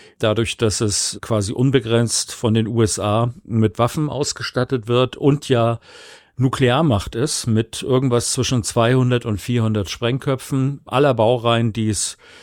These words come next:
wohl gibt, also von Neutronenwaffen über Mini-Nukes, über größere Kernwaffen, auch bis zu anderen, die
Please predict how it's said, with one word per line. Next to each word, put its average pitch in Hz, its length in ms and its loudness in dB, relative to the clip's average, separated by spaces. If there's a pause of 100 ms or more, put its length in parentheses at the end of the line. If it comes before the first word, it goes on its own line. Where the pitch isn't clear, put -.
(380)
wohl 113 160 4
gibt, 131 400 0
also 107 240 -2
von 107 460 2
Neutronenwaffen 120 960 0
über 104 220 -2
Mini-Nukes, 120 880 2
über 104 580 0
größere 110 560 0
Kernwaffen, 110 640 -2
auch 117 180 -4
bis - 260 -2
zu 139 100 0
anderen, 123 500 2
die 113 260 0